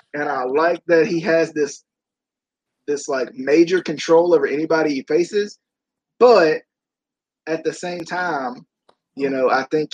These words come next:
he needs to still be put over in a way. Um, and I think he's doing good stuff right now. I, I like the, uh, I love the part near the end where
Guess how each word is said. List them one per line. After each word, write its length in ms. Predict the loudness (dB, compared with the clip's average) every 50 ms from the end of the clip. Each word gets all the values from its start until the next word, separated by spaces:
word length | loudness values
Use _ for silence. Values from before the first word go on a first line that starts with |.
| -14 -12
he 200 | -8 -8 -6 -4
needs 280 | 0 0 0 0 -2 -8
to 80 | -12
still 260 | -4 4 6 8 8
be 140 | 8 6 0
put 200 | -2 -2 0 0
over 320 | 2 0 0 -2 -4 -6 -6
in 60 | -6
a 60 | -6
way. 260 | -8 -8 -8 -8 -10 -16 _ -20 -20 _ _ _ _ -16 _ -6
Um, 440 | -4 -2 0 -2 -2 -4 -8 -14 _ _ _ _ _ _ _ _ _ _ _ _ -2
and 120 | 2 2 2
I 60 | 4
think 180 | 4 4 4
he's 140 | 4 2 4
doing 220 | 4 4 6 6 4
good 120 | 2 0
stuff 260 | 2 2 0 2 2
right 120 | -2 -2 -2
now. 120 | -2 -2
I, 200 | -2 0 0 2
I 20 | 2
like 280 | 4 4 4 2 2
the, 200 | 2 2 4 4 4
uh, 80 | 4
I 140 | 4 4 6
love 260 | 6 6 6 6 8
the 140 | 6 4 4 4 _ _ _ -2
part 300 | 2 2 4 4 2 2
near 180 | 4 6 6 6
the 300 | 4 2 -2 -2 -2 -2
end 200 | -4 -4 -4 -2
where 440 | -2 0 0 0 2 2 0 0